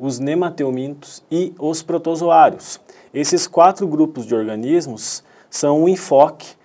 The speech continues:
basicamente, da disciplina de parasitologia. Então, pra entender um pouco melhor,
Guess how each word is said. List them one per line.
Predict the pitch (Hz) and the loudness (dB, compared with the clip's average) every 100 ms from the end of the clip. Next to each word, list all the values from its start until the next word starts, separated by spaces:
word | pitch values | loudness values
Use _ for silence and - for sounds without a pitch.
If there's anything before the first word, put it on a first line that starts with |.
| _ _ _ - | _ _ _ -4
basicamente, | 110 123 123 - 139 120 120 127 | 6 6 6 0 -4 -4 -6 -2
da | 127 | 0
disciplina | - 139 123 123 | 0 -6 -6 -8
de | 127 | -8
parasitologia. | - 120 123 127 143 151 123 95 85 _ - _ 110 | -4 -2 -2 -6 -6 -6 -6 -12 -14 _ -20 _ -14
Então, | - 165 185 - - _ _ _ _ _ - | -2 2 2 0 -12 _ _ _ _ _ -8
pra | 143 156 | 0 0
entender | 160 165 147 147 185 | 2 0 2 2 2
um | 185 | 2
pouco | 156 151 | 0 0
melhor, | 139 120 117 117 104 | 0 0 2 2 0